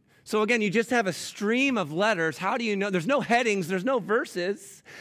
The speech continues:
there's no paragraph indentation. In verse five, chapter one, it begins, "For God never said to any angel what he said to Jesus."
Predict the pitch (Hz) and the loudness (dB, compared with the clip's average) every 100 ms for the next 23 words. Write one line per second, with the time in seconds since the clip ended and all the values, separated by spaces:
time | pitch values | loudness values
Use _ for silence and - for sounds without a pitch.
0 | - 185 294 - - 240 262 202 208 196 | -6 0 0 0 2 4 4 4 2 2
1 | 220 208 202 175 202 247 - 147 143 180 | 0 0 -2 0 -2 -2 -6 -8 -6 -8
2 | 175 - - - - _ _ _ - _ | -12 -20 -20 -20 -20 _ _ _ -20 _
3 | _ 196 233 247 - 220 202 196 226 196 | _ 0 2 0 0 2 2 2 2 2
4 | 202 190 196 196 175 180 190 151 214 202 | 0 0 0 0 0 0 -2 0 0 2
5 | 170 - 196 208 170 175 190 220 233 185 | 0 -2 0 0 0 2 2 2 0 0
6 | 190 185 180 - 190 170 151 - 170 185 | -2 0 -4 -2 -2 0 -2 -2 0 0
7 | 170 165 175 156 135 127 131 135 123 147 | 0 0 0 0 -2 0 0 -2 -2 -4
8 | 131 123 107 127 135 113 85 - - | -4 -6 -6 -6 -6 -8 -12 -18 -20